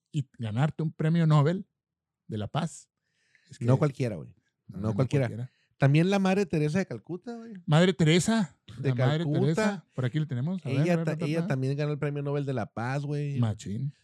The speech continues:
Speaker 2: Muy buena persona. Aquí en Tijuana tenía unas, una, eh, ministra, ¿no? De, te-, aso-, asociación, ¿no?
Speaker 1: Ujú.
Speaker 2: De Teresitas, no sé cómo se llamaban.
Speaker 1: Ok, mira,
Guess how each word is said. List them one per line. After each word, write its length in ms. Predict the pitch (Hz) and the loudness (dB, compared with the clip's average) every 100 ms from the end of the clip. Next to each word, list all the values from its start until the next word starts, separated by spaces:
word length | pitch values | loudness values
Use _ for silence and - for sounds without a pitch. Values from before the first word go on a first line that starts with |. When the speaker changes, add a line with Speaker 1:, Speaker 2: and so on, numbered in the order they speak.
| _ | _
Speaker 2:
Muy 100 | - | 0
buena 180 | 127 151 | 2 4
persona. 360 | 139 113 123 156 | 2 -2 -2 -2
Aquí 160 | 151 | 0
en 60 | 160 | -2
Tijuana 340 | 160 165 170 | 0 0 0
tenía 480 | 156 143 139 156 151 | 0 -2 -2 -2 -4
unas, 720 | 135 135 143 131 101 87 - - | -4 -4 -4 -4 -4 -6 -10 -14
una, 640 | 90 104 113 92 - - - | -12 -10 -10 -12 -14 -18 -18
eh, 680 | 50 50 - - 57 - - - | -18 -18 -18 -18 -18 -18 -14 -6
ministra, 640 | 113 110 160 - - 120 | -4 0 -2 -4 -10 -10
¿no? 140 | 127 | -8
De, 260 | 139 120 104 | -8 -8 -12
te-, 260 | - 120 - 58 - | -12 -14 -14 _ -14
aso-, 340 | 127 123 117 | -14 -12 -12
asociación, 600 | 131 - 131 117 156 147 | -12 -10 -8 -6 -6 -4
¿no? 200 | 110 156 - _ _ _ _ | -4 -6 -8 _ _ _ _
Speaker 1:
Ujú. 100 | 127 | -4
Speaker 2:
De 1000 | 110 104 98 90 87 87 87 85 78 - _ _ | -4 -4 -6 -8 -10 -12 -12 -14 -16 -20 _ _
Teresitas, 600 | 117 101 92 131 139 113 | -12 -12 -12 -12 -10 -8
no 80 | 117 | -8
sé 80 | 117 | -4
cómo 100 | 151 | -4
se 60 | 120 | -4
llamaban. 260 | 101 92 87 | -6 -4 -2
Speaker 1:
Ok, 160 | 143 151 | 4 6
mira, 320 | 131 135 98 | 6 4 2